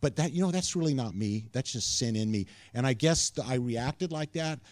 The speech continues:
because I wasn't walking in the Spirit. Lord, what,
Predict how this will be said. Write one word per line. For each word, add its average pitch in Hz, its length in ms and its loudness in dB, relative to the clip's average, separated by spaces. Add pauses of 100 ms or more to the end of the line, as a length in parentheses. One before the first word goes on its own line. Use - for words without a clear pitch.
(320)
because 117 440 -2
I 123 140 -2
wasn't 127 380 0
walking 110 400 -2
in 117 80 0
the 107 80 -2
Spirit. 98 400 -4
Lord, 127 300 0
what, 170 160 -6